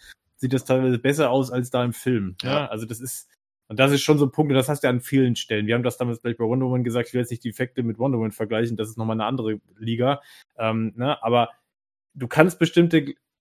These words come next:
Speaker 1: Abläufe, auch körperliche Abläufe, und das betrifft Tier und Mensch gleichermaßen, ähm, die man tatsächlich auch gut vor Augen hat, die kriegst du nicht gut animiert.
Speaker 2: Ja,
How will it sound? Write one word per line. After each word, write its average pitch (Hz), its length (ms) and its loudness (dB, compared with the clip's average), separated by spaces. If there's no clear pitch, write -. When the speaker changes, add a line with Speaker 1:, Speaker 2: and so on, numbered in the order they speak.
Speaker 1:
Abläufe, 127 840 4
auch - 180 -12
körperliche 131 580 2
Abläufe, 127 680 0
und 120 320 -12
das - 260 -8
betrifft - 440 -10
Tier 143 260 2
und 139 100 0
Mensch 135 320 -2
gleichermaßen, 120 720 -2
ähm, 120 260 0
die 131 120 2
man 147 180 6
tatsächlich 156 420 4
auch 143 160 0
gut 160 160 -4
vor - 180 0
Augen 160 280 2
hat, 147 320 -6
die - 80 -10
kriegst - 320 -10
du 135 80 -2
nicht 110 180 -6
gut 120 220 -10
animiert. 107 240 -4
Speaker 2:
Ja, 104 160 4